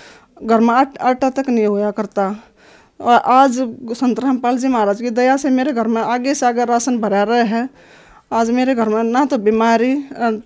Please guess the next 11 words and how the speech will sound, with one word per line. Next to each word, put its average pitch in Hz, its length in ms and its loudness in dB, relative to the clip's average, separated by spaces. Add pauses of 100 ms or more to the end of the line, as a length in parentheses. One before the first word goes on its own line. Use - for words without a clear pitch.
(240)
टोटा 262 520 0
भी 247 160 -2
सारा 233 340 2
दूर 247 260 0
हो 190 140 2
गया, 240 320 2 (120)
सारी 226 280 2
बीमारी 214 400 0
दूर 208 220 0
चली 202 340 -2
गई। 185 300 -8